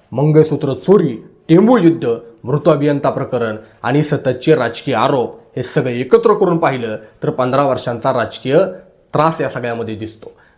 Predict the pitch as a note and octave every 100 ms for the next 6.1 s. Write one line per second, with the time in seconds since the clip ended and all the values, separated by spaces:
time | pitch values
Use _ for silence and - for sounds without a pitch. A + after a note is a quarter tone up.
0 | B2+ B2+ C3+ - C#3+ B2+ A#2 C3 D3 B2+
1 | G#2+ C#3 - C#3 C3 C3+ C#3 A#2 C3+ C#3+
2 | D3 G#2+ - _ - F#3+ E3+ D#3+ F#3 A#3
3 | A#3 A3+ G#3+ G3+ G3 D3 A2+ - - _
4 | D#3 C3+ E3+ E3+ F3 E3+ - D3 F3+ C#3+
5 | A#2 - - D#3 C#3+ A#2+ D#3+ D#3+ D3 A2